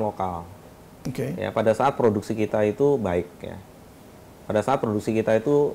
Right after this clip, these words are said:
Speaker 1: eh, di atas dua setengah juta ton setara beras, itu ada possibility bahwa Bulog untuk menyerap.
Speaker 2: Hmm.
Speaker 1: Tapi pada saat produksi itu rendah,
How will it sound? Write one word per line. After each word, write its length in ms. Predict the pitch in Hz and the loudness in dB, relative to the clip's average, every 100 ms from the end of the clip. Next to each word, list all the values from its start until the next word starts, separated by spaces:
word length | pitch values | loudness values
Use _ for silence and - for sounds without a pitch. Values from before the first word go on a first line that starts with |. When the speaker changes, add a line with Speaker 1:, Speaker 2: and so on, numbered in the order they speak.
| - | -2
Speaker 1:
eh, 420 | 110 110 107 101 | 0 2 2 4
di 80 | 113 | 4
atas 300 | 101 113 - | 2 0 2
dua 160 | 104 | 4
setengah 240 | 98 110 104 | 4 0 -2
juta 240 | 101 98 | -2 -2
ton 160 | 95 107 | -2 -4
setara 320 | - 104 95 | -2 -2 0
beras, 480 | 92 87 101 - - - - - - | 0 0 0 -4 -14 -20 -20 -20 -6
itu 80 | 127 185 170 - | 4 4 4 0
ada 480 | 127 131 135 151 | 0 4 4 4
possibility 560 | 135 127 120 107 107 104 | 2 2 2 4 2 2
bahwa 160 | 104 104 | 4 4
Bulog 320 | 98 127 127 | 4 2 2
untuk 160 | 113 | -2
menyerap. 400 | 107 107 110 87 - - - - - - | -4 -4 -4 -6 -8 -20 -20 -20 -20 -14
Speaker 2:
Hmm. 240 | 127 123 | -10 -6
Speaker 1:
Tapi 180 | - 151 | 0 2
pada 220 | 190 143 | 6 6
saat 160 | 135 131 | 6 6
produksi 400 | 160 147 123 131 | 4 4 4 2
itu 80 | 135 | 4
rendah, 480 | 139 131 95 92 | 4 4 2 0